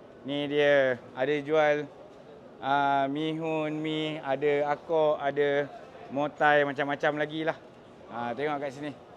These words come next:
Ah, sama juga boleh buat sedekah sabil juga. Ha, tengok. Macam-macam.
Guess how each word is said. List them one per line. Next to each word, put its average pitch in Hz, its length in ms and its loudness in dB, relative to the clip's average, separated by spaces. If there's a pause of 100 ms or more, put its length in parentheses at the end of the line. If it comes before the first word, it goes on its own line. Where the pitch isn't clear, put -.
(560)
Ah, 110 320 -10
sama 139 240 -6
juga 151 320 0
boleh 151 160 -4
buat 147 160 -6
sedekah 143 320 -6
sabil 147 400 -2
juga. 135 160 -2 (480)
Ha, 120 240 -10
tengok. 131 260 -4 (1160)
Macam-macam. 156 560 4